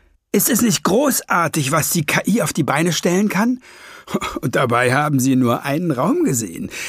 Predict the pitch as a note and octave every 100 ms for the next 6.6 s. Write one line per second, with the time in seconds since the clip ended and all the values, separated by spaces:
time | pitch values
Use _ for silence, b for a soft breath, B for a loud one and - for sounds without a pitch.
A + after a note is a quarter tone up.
0 | B D#3+ D3 E3 F#3 G3 D3+ - F#3 C3+
1 | - C#3+ G3 F3+ - - - - B B
2 | B - - B3 B3 G3 - - A3 A3
3 | G#3+ - G3+ F3 F3 - E3+ D#3+ E3 D#3
4 | F3 F3 F3 - - C#3 F#2 - - G3
5 | A3+ D#3+ A#2 G#2+ - A3 A3 C#3 G#2 A2
6 | D#3+ A#3+ - - -